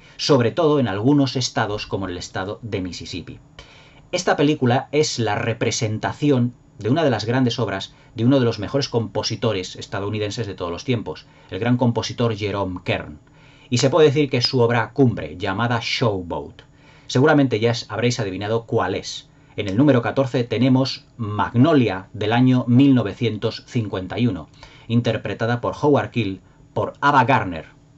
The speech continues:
y por Katherine Grayson, los tres en absoluto estado de gracia.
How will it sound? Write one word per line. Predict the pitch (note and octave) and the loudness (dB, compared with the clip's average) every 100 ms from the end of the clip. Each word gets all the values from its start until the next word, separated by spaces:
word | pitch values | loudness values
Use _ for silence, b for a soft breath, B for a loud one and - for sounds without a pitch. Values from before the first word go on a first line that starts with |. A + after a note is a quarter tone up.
| _ B B | _ B B
y | B2 | 0
por | A2 - | 0 2
Katherine | E3+ D#3 D3 A#2+ | 0 4 4 4
Grayson, | A2+ A2+ - F#2+ F#2 - - | 2 -2 -4 -8 -8 -14 -10
los | G2+ F#2 - | -8 -6 -4
tres | F3+ - - | -4 -6 -10
en | G#2 | -8
absoluto | F2+ - G#2+ C#3 F#2+ - | -8 -6 -2 0 -2 -4
estado | F#2+ - A2+ A2 A#2+ - | -10 -8 -6 -4 -6 -8
de | E2 | -12
gracia. | D#2 C#2+ - | -12 -14 -20